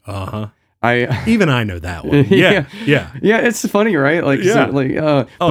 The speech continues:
Speaker 2: but
Speaker 1: yeah.
Speaker 2: that one, uh, I, I can pick up and listen at any point, though, you know, and be
Speaker 1: Yeah,
Speaker 2: happy
Speaker 1: yeah.
Speaker 2: with it. Like,
Speaker 1: It's like one of those movies that if you're flipping through the channels and it's
Speaker 2: Yeah.
Speaker 1: on T V, you're just gonna watch
Speaker 2: Oh,
Speaker 1: the rest
Speaker 2: and then,
Speaker 1: of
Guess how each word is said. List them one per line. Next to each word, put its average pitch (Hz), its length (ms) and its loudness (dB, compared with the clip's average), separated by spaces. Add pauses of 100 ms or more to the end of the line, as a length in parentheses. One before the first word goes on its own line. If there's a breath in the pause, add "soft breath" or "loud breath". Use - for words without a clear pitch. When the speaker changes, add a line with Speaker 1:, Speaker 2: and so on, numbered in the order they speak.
Speaker 2:
but 104 100 -2
Speaker 1:
yeah. 123 200 0
Speaker 2:
that 175 200 0
one, 196 380 -2
uh, 131 500 0
I, 160 320 -2 (120)
I 156 120 -2
can 156 200 0
pick 147 180 0
up 131 140 -2
and 110 100 0
listen 107 280 0
at 104 160 0
any 110 220 2
point, 117 420 0
though, 92 300 -2 (120)
you 117 100 4
know, 110 160 2
and 110 120 2
be 107 80 4
Speaker 1:
Yeah, 196 140 4
Speaker 2:
happy 117 440 0
Speaker 1:
yeah. 160 180 2
Speaker 2:
with 135 80 2
it. 131 300 0
Like, 110 300 -2 (180 soft breath)
Speaker 1:
It's 135 160 -4
like 202 200 0
one 202 140 0
of 208 60 0
those 160 200 0
movies 139 560 2
that 123 220 -2
if 127 120 -4
you're 120 80 -6
flipping 143 320 -6
through 131 120 0
the 131 80 -2
channels 123 460 -4
and 123 200 -6
it's 104 180 0
Speaker 2:
Yeah. 95 60 2
Speaker 1:
on 127 160 0
T 123 200 -2
V, 117 220 -2
you're 117 140 -4
just 117 200 -6
gonna 107 140 -4
watch 101 200 -2
Speaker 2:
Oh, 127 160 2
Speaker 1:
the 117 60 2
rest 143 220 2
Speaker 2:
and 135 180 4
then, 131 80 -4
Speaker 1:
of - 40 -18